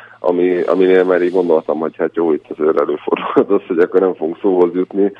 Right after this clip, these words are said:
mert ugye a harmincöt percben mondjuk egy, egy, ö, egy öt-, ötöt azért elvesz az, hogy, ö, Orbán Viktor, ö, tartott egy rövid előadást a, a választások utáni gondolatairól.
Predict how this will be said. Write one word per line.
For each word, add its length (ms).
mert 160
ugye 120
a 80
harmincöt 480
percben 420
mondjuk 260
egy, 240
egy, 220
ö, 240
egy 120
öt-, 260
ötöt 280
azért 160
elvesz 320
az, 100
hogy, 160
ö, 200
Orbán 460
Viktor, 420
ö, 300
tartott 360
egy 120
rövid 200
előadást 640
a, 100
a 340
választások 580
utáni 280
gondolatairól. 840